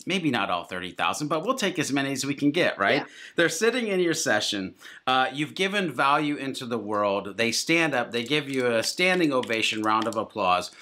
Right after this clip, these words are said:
Speaker 1: What's the hashtag one thing that you hope your audience takes away?
Speaker 2: All I have to do is literally obsess over the way my customers think,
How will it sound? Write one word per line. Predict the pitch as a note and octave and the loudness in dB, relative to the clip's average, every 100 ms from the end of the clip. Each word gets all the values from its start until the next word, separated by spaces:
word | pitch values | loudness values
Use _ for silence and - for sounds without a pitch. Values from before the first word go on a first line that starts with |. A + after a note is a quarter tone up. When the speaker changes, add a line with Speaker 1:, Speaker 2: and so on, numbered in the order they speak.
| - - | -20 -4
Speaker 1:
What's | - C#4+ - | 2 2 0
the | D#4 B3 | -4 -2
hashtag | G#3+ F#3+ - F3 C3+ | 0 0 -2 -4 -4
one | A#2+ C#3+ C#3 | 0 0 0
thing | C3+ B2+ B2 | -4 -4 -4
that | G#2+ - | -4 -4
you | G#2+ | -2
hope | A#2+ A2 | -2 -2
your | A2 - | -4 2
audience | G#2+ A2 G2+ F#2 | 2 2 -4 -6
takes | - G#2 - | -6 -6 -6
away? | G2 E2+ E2+ - _ _ - | -8 -8 -8 -12 _ _ 0
Speaker 2:
All | E3+ E3+ | 4 4
I | E3+ | 2
have | C#3+ B2 - | 0 -6 -8
to | |
do | A#2 G2+ G2 _ _ _ - | -20 -20 -20 _ _ _ -10
is | D3 B2+ - - | -8 -6 -8 -10
literally | C#3+ D#3+ - C#3+ C3+ C3 | -4 -4 -2 -6 -6 -6
obsess | - - - D3+ E3+ - - - _ _ _ _ - | -4 -2 0 0 -2 -6 -10 -16 _ _ _ _ -2
over | D3 C#3+ D#3 F3 - _ _ _ - | -2 0 -4 -4 -14 _ _ _ -4
the | B2 | 0
way | B2 C#3 F3 | 2 2 2
my | F#3 D3+ | -2 -4
customers | - C#3+ - A2+ - | -4 -6 -6 -8 -8
think, | - C3+ G3 | -6 -6 -8